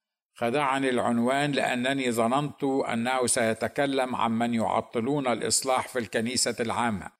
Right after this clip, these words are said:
الأرثوذكسية والكاثوليكية والإنجيلية في مصر، فهذا ما نعرفه عن مدلول كلمة الكنيسة دون إضافة اسم طائفة بعينها، وكأن الكنيسة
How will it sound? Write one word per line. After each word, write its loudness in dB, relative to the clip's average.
الأرثوذكسية 2
والكاثوليكية 0
والإنجيلية 0
في -2
مصر، 0
فهذا 0
ما 0
نعرفه 0
عن 0
مدلول 0
كلمة -2
الكنيسة -2
دون 0
إضافة 2
اسم 0
طائفة 0
بعينها، -2
وكأن -2
الكنيسة 0